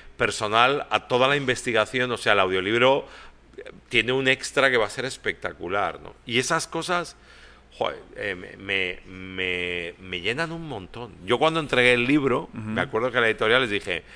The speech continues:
Speaker 1: Yo ya no sé qué va a pasar, yo no sé si, si se va a vender uno a mis amigos, o dos o tres, o si esto va a funcionar o no, pero pero yo me doy por satisfecho
Speaker 2: Ujú.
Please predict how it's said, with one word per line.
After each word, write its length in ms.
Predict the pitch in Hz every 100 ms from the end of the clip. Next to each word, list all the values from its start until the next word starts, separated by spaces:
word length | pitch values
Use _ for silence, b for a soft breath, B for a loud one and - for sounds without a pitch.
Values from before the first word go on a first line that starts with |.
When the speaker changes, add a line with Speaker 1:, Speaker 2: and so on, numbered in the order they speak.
| B B -
Speaker 1:
Yo 180 | 92
ya 140 | 113 117
no 100 | 90
sé 140 | -
qué 80 | 82
va 80 | 80
a 40 |
pasar, 300 | 76 73 113
yo 80 | 87
no 80 | 90
sé 120 | 87
si, 160 | 85 95 90 92 85
si 220 | - 85
se 120 | -
va 120 | 82
a 20 | 90
vender 300 | 95 92 92
uno 360 | 110 110 107
a 60 | 98
mis 180 | 92 87
amigos, 680 | 87 107 107 120 123 - B B -
o 120 | 90
dos 240 | 101 110
o 60 | 98
tres, 400 | 120 120 139 - B B
o 120 | -
si 220 | 90 92 87
esto 160 | -
va 80 | 104
a 20 |
funcionar 400 | 101 101 98 101
o 60 | 98
no, 140 | 117
pero 320 | - 107 95 - - - -
pero 120 | 101 95
yo 260 | 92 120
me 260 | 135 127 104
doy 160 | 117
por 220 | 139 143 -
satisfecho 720 | 120 107 90 117 117 -
Speaker 2:
Ujú. 60 | -